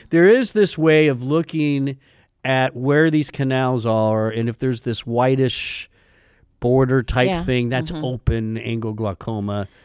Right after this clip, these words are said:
Speaker 2: Right.
Speaker 1: Yeah, I never saw it, but, but he did.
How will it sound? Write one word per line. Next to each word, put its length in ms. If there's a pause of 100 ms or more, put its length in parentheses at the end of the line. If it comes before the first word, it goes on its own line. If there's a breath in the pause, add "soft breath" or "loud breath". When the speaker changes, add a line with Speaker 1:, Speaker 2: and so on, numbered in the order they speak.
(140 soft breath)
Speaker 2:
Right. 320 (100)
Speaker 1:
Yeah, 120 (160)
I 100
never 220
saw 260
it, 60
but, 120 (160)
but 140 (100)
he 160
did. 280